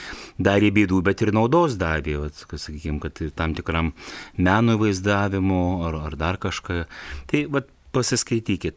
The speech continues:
tikrai, tikrai, manau, čia ir straipsnis geras, ir, o laida su amžinos atminties daktaru Valdu Mackela tikrai, manau, turėtų nenuvilti ir,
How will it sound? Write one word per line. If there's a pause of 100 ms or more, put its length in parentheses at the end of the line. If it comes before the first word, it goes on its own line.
tikrai,
tikrai, (100)
manau,
čia
ir
straipsnis
geras,
ir, (500)
o
laida
su
amžinos
atminties
daktaru
Valdu
Mackela
tikrai,
manau,
turėtų
nenuvilti
ir,